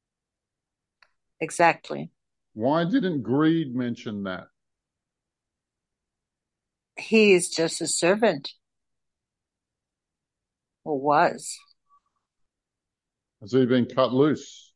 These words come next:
Speaker 2: from war?
Speaker 1: Yes and no.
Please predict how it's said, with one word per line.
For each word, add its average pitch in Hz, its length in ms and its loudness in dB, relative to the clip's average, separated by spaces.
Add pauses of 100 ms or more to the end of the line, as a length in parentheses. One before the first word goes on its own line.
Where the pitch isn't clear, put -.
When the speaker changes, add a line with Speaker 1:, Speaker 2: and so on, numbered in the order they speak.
(120)
Speaker 2:
from 107 180 -4
war? 92 280 -6 (2500)
Speaker 1:
Yes 240 320 0
and 202 160 0
no. 170 420 4